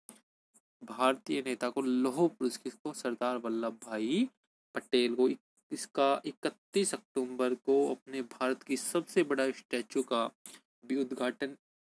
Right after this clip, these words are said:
सरदार वल्लभ भाई पटेल का प्रधानमंत्री श्री नरेंद्र दामोदर दास मोदी जी इसका उद्घाटन भी करेंगे, जो सबसे लंबा स्टैचू बनेगा। किसका? सरदार वल्लभ भाई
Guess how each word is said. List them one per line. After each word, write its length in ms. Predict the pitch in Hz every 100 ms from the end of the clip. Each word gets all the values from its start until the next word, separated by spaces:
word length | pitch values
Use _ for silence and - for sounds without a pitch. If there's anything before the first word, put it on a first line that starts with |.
| _
सरदार 440 | - 143 127 131 131
वल्लभ 280 | 131 131 123
भाई 160 | 120
पटेल 360 | 113 - 127 127
का 300 | - 113 - _ _ _ _ _ _ _ - - 123 123 123 _ -
प्रधानमंत्री 760 | 135 127 135 139 143 151 156 - - - -
श्री 300 | 139 131 127
नरेंद्र 360 | 131 143 143
दामोदर 460 | 123 120 123 127 123
दास 200 | 117 107
मोदी 260 | 117 113 113
जी 140 | 123
इसका 220 | 117 127
उद्घाटन 380 | 127 123 117 135
भी 120 | 143
करेंगे, 320 | 123 110 113
जो 80 | 123
सबसे 440 | 127 156 - 202 175
लंबा 300 | 143 131 123
स्टैचू 380 | - 113 -
बनेगा। 340 | 110 107 110 - _ _ - - _
किसका? 300 | 139 - 180
सरदार 380 | 185 - 120 120
वल्लभ 280 | 120 120 120
भाई 280 | 120 127